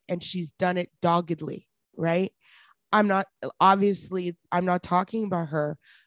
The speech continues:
but what I'm saying is the same thing I said on Twitter. Listen, if you're one of those people who, who reporters,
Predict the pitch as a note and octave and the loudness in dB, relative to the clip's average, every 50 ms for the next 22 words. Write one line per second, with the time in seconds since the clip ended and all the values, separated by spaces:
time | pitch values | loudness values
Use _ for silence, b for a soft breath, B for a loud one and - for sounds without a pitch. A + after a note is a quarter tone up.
0 | b - F3 F3+ F3+ G3 G3+ G#3 G3+ G3+ F#3 - - G3 F#3+ G#3 G#3+ G3 F#3 F3 | b 0 0 2 4 4 4 4 2 0 -2 -4 -4 -2 -2 -2 -2 -2 -4 -4
1 | E3+ E3 - - F3+ E3+ - F3+ D#3 - G3 F#3+ G3+ G#3 - - G3 F#3+ F#3+ F#3+ | -6 -8 -8 -8 -10 -8 -8 -10 -6 -4 -2 -2 -2 -2 -2 -2 -2 -2 -2 -4
2 | F#3+ - - F3+ F#3 - - G3 F#3 F3+ F3+ F3+ F#3 F3 - F3 G3+ G#3+ G#3+ G#3 | -8 -8 -8 -8 -8 -8 -4 -2 0 2 2 2 0 -2 -2 -2 -2 0 2 2
3 | D#3+ D#3+ D#3 - b b b b b b b - F3+ G3 A3 G#3+ - A3 G3 F3+ | 0 0 -4 -8 b b b b b b b -4 -2 -2 -2 0 0 -2 0 0
4 | F3+ - - F#3+ - - G3 G3 G3 G3+ G3+ G3+ G3 G3+ G3 - - - A3 A3+ | -2 -4 -6 -6 -4 0 0 2 2 2 2 2 2 2 0 0 0 0 0 0
5 | - - F#3+ F3+ F3+ E3 b b b b b b b - A3 G3+ F#3+ - _ _ | 2 2 4 4 4 4 b b b b b b b 2 4 4 4 4 _ _
6 | _ - - G3 G3 G3+ G3+ G3+ G3 G3 F#3+ - - _ _ _ - - E3+ F#3+ | _ 0 4 6 8 8 8 6 4 4 2 -2 -6 _ _ _ -10 -2 0 0
7 | F#3+ - - G3+ A3 A3+ A3+ A3 A#3 B3 B3 A#3+ - - | 0 0 0 4 4 4 6 6 4 4 4 0 -4 -10